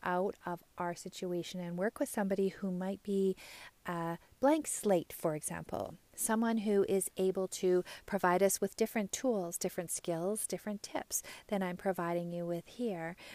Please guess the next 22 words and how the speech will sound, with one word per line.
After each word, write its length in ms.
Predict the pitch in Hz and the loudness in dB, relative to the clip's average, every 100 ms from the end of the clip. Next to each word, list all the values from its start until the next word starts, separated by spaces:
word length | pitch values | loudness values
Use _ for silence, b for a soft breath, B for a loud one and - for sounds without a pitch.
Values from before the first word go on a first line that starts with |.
| B B B | B B B
Someone 400 | - 240 240 233 | 0 4 4 4
who's 220 | 214 214 - | 4 2 4
able 280 | 226 214 208 | 2 4 0
to 160 | - 202 | 0 0
listen 400 | 196 - 240 220 | 2 2 0 2
without 360 | 196 196 185 - | 2 2 0 0
any 240 | 180 175 | -4 -4
judgment 560 | - 196 185 - 165 175 | 0 0 0 -2 -8 -4
and 140 | 190 | -2
who's 220 | 196 202 | 2 2
not 260 | 196 208 - | 4 2 4
going 260 | 226 190 185 | 2 2 -2
to 160 | - | -4
explode 600 | 165 - - 175 165 160 - | -2 -2 -2 -2 0 -2 -2
when 200 | 175 170 | -4 -2
we're 100 | 170 | -4
starting 360 | - 170 175 | -2 -2 -4
to 100 | 185 | -4
feel 340 | 170 185 175 165 | -2 0 0 0
overwhelmed. 720 | 170 170 175 170 170 165 185 - B B - | 0 2 2 0 0 -2 -6 -12 B B -4
Because 280 | 226 220 202 | 0 0 2
oftentimes, 920 | 208 233 - 277 - 269 269 320 339 | -2 0 0 -2 -2 -2 -2 -2 -6